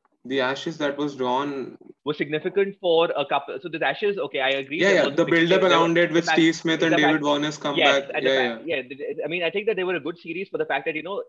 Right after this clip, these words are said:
Speaker 2: it was retained by Australia in England, and, you know, Fortress Edgbaston was breached, right? Fortress Edgbaston, I don't think is a fortress anymore. But, um, yeah, but it was basically about, you know, David Warner and Steve Smith's comeback and Steve Smith's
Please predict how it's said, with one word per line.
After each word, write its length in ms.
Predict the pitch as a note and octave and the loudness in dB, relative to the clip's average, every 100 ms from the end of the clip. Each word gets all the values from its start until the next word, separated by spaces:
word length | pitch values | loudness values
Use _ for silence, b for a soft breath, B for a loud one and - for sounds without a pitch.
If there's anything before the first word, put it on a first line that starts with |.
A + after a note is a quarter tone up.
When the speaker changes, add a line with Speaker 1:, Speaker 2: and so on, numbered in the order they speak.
| _ | _
Speaker 2:
it 160 | D3 C#3 | -8 -6
was 160 | C3+ | -4
retained 400 | - - C#3+ D#3+ | -4 -2 -2 0
by 140 | D#3 C3+ | 2 2
Australia 540 | B2 - C3 C#3+ D3 | 0 -2 -2 0 0
in 160 | C3+ B2+ | -2 -4
England, 400 | G#2+ G2+ D#3 A3 _ _ _ _ C#3 | -6 -8 -8 -8 _ _ _ _ -2
and, 240 | C3+ C3 | 0 0
you 60 | C#3 | -2
know, 120 | C#3+ D3 | -2 0
Fortress 340 | D3 D3+ D#3+ | -2 -2 -6
Edgbaston 500 | C3+ A2+ B2+ B2+ C#3+ | -6 -4 -6 -6 -10
was 160 | C3+ A#2 | -12 -10
breached, 460 | A#2 C3+ F3+ - B2+ | -12 -12 -12 -10 -2
right? 160 | C3+ C3+ | -2 2
Fortress 320 | B2+ A#2+ D#3 | 0 0 -2
Edgbaston, 480 | C3+ A#2+ A#2 - C#3 | -2 -2 -4 -2 -4
I 40 | |
don't 120 | A#2+ B2 | -4 -4
think 120 | C3 | -6
is 60 | |
a 40 | B2+ | -4
fortress 400 | A#2+ A2 B2 - | -6 -6 -8 -10
anymore. 460 | G2+ G2+ F#2+ D#3 - _ _ _ - | -12 -8 -6 -6 -8 _ _ _ -2
But, 420 | C3+ C#3 C3+ - | 2 2 2 0
um, 560 | C#3 C3+ C3+ C3+ C3+ - | 2 2 2 0 -4 -8
yeah, 200 | C#3+ C3+ A2+ | 0 0 0
but 120 | C#3 D#3 | -2 -4
it 100 | D3+ | -6
was 120 | D#3 | -4
basically 360 | D#3 D#3+ F3+ G3 | -4 -6 -4 -2
about, 300 | D3 D#3 - | 0 -2 -4
you 80 | C#3 | -10
know, 120 | C#3 | -8
David 340 | B2 B2+ D3 C3+ | -4 -2 -2 -2
Warner 240 | C3+ C3+ | -4 -4
and 120 | C#3 - | -10 -8
Steve 220 | C3+ C3+ | -10 -8
Smith's 200 | C#3+ - | -10 -6
comeback 380 | A2+ A#2 C3 C#3+ | -6 -2 -2 -2
and 120 | C3 - | -6 -8
Steve 240 | D#3 D#3 | -10 -10
Smith's 240 | - D#3 | -4 -4